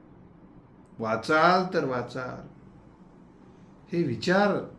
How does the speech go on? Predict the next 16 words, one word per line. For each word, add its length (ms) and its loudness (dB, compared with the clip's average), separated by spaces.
आपण 240 -10
शिव-, 640 -16
लक्षात 320 -4
घेतल्यानंतर 520 -10
वाचनाचं 500 -8
महत्त्व 280 -14
लक्षात 340 -20
येतं. 280 -20
त्यासाठी 380 2
महापुरुषांच्या 880 2
जीवनाकडे 640 0
थोडीशी 560 0
नजर 380 -2
टाका, 260 -8
तुमच्या 360 -10
लक्षात 320 -12